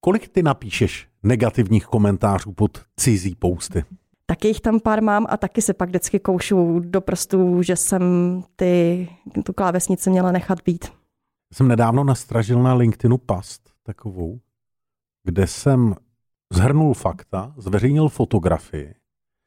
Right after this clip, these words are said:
Speaker 1: a nepoložil jsem k tomu ani žádnou otázku, ani jsem nehodnotil, jestli je něco dobře nebo špatně. A chtěl jsem vědět, dělal jsem výzkum, koho to vyprovokuje k čemu.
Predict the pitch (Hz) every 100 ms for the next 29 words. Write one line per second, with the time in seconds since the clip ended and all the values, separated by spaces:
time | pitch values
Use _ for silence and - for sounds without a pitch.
0 | _ _ _ _ _ _ - 104 107 139
1 | 175 165 170 156 160 - 160 151 143 143
2 | 139 156 139 135 113 110 - 135 139 -
3 | 151 127 127 127 117 123 110 127 110 104
4 | 110 107 104 98 87 - - 92 - -
5 | _ _ _ _ _ 185 - - _ _
6 | _ _ _ - 120 - 180 139 82 78
7 | 71 _ _ _ _ _ _ _ 90 98
8 | 98 - 131 117 - - 76 90 _ _
9 | _ _ _ _ _ _ _ - 120 151
10 | 170 127 - 131 123 - 139 123 - 101
11 | 76